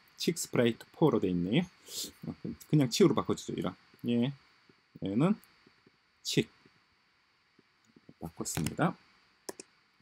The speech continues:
이렇게 바꿔줬어. 바꿔주니까, 어, 자동적으로 여기도 밑에 계란도 계란의 칙으로 이름 바뀌었어요. 그죠? 그럼 wait until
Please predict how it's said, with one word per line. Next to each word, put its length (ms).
이렇게 380
바꿔줬어. 720
바꿔주니까, 800
어, 140
자동적으로 640
여기도 400
밑에 420
계란도 460
계란의 480
칙으로 320
이름 140
바뀌었어요. 560
그죠? 160
그럼 180
wait 260
until 640